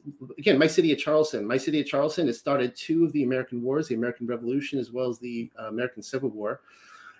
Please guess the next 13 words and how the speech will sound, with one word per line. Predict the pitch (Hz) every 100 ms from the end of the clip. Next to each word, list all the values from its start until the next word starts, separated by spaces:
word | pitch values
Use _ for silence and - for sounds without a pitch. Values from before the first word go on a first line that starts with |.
| -
And | 151 151 147 143 139 - - - - -
they, | 151 143
a | 120
lot | 131 160
of | 147
history | 185 196 - 131
here, | 135 127 135 -
and | 139 139 135 120 - _ _ _ _ _ _ -
the | 156
Illuminati, | 139 170 180 165 160 160 135 -
uh, | 135 120
history | 190 175 127
books | 127 117 -